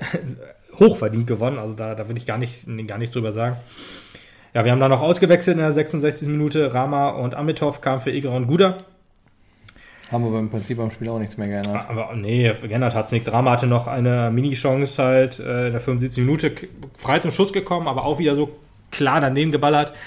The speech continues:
Speaker 1: äh, wo du auch, ähm, nicht von einer richtig guten Torchance reden kannst. Und generell war da das Aufbäumen auch vorbei, so richtig. Also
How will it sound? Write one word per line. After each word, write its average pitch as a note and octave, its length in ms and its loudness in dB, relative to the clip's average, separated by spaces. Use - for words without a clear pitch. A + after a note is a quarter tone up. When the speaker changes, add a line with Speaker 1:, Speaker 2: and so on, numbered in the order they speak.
Speaker 1:
äh, B2+ 220 -2
wo A#2+ 80 0
du A#2+ 80 2
auch, A#2+ 340 -4
ähm, A#2+ 540 -4
nicht B2 220 0
von B2+ 120 2
einer B2 100 4
richtig B2 280 -4
guten B2 160 -2
Torchance B2 480 2
reden A2+ 200 0
kannst. B2+ 320 -2
Und B2 220 -2
generell C3 480 8
war A2+ 220 2
da B2+ 120 6
das C3+ 140 4
Aufbäumen B2 400 6
auch A#2+ 120 0
vorbei, A2 340 4
so G2 80 -2
richtig. G2 380 -6
Also G2+ 340 -6